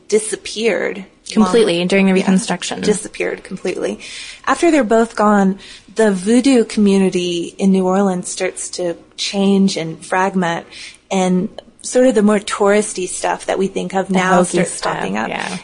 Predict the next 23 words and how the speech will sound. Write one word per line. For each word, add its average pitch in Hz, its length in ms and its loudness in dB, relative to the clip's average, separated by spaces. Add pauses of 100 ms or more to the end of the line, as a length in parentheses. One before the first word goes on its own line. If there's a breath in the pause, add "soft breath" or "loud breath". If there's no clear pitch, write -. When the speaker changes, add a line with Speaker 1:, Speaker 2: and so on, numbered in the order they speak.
(100)
Speaker 1:
And 220 140 6
that's 294 320 0
really 220 300 4
a 202 100 0
lot 208 300 2
more 202 160 2
associated 190 640 -2
with 175 180 -8
hoodoo, 214 760 2 (460 loud breath)
which 202 440 0
is 190 500 2
evil 208 340 0
magic - 600 -6
and, 175 180 -8 (140)
like, 196 260 -6
bad 185 400 0 (100)
juju, 175 640 -2
and 196 240 -4 (280 loud breath)
it's - 280 -8
used 208 240 0
for 180 100 -4
harm. 175 560 -2
So 175 320 -6